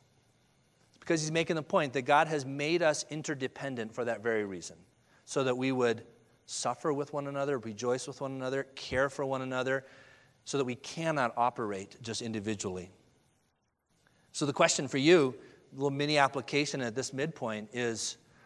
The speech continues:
are you developing relationships within the body in such a way that,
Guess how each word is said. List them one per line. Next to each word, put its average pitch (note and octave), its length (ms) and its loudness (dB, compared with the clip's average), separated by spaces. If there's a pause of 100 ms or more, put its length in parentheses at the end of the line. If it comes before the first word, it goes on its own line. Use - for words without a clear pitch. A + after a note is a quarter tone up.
(580)
are C3+ 100 0
you D3 180 -2
developing E3 680 4
relationships C3 840 -2
within C3 260 -6
the D#3 100 -4
body C3+ 380 4
in G#2+ 120 -4
such C3+ 220 -6
a C3 40 -4
way A#2+ 280 -2
that, A#2 340 -2